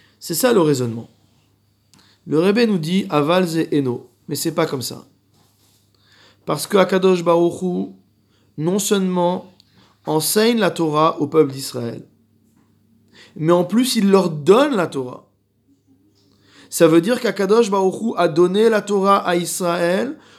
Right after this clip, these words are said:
au point qu'à partir de maintenant, Israël aussi peut créer, entre guillemets, des mitzvot.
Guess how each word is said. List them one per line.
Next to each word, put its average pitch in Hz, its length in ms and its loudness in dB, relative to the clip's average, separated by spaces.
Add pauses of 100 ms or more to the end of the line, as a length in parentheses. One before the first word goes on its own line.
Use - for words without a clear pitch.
(140)
au 180 120 6
point 240 320 2
qu'à 214 160 0
partir 202 400 -2
de 196 80 2
maintenant, 185 720 -4 (560)
Israël 202 520 2
aussi 202 380 2
peut 220 200 -2
créer, 220 560 -2
entre 196 280 -2
guillemets, 185 300 0
des 190 120 0
mitzvot. 185 460 -4